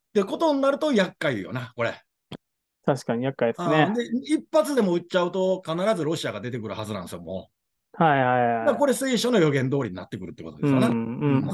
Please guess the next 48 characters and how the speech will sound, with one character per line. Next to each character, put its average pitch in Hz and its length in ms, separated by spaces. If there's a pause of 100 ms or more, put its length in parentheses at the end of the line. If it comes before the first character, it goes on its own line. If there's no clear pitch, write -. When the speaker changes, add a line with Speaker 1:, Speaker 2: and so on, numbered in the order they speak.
(120)
Speaker 1:
最 151 220
終 139 220
決 120 200
戦 90 120
っ - 20
て 92 80
こ 90 80
と 92 80
に 87 60
な 82 60
っ - 20
て 101 100
く 92 80
る 90 80
ん 80 80
で。 113 320
Speaker 2:
う - 20
ん、 - 20
う 143 340 (160)
ん。 139 40
Speaker 1:
だ 202 120
か 190 60
ら 185 40
そ 233 200
こ 285 180
ま 240 100
で 180 140
ど 262 280
う - 40
な 202 100
の、 185 140
行 208 100
く 226 140
の 180 180
か 139 120
ど 190 240
う - 20
な 135 100
の 113 80
か 113 120
は 101 100
ち - 80
ょ - 20
っ - 80
と 117 140
様 160 180
子 160 140
見、 160 200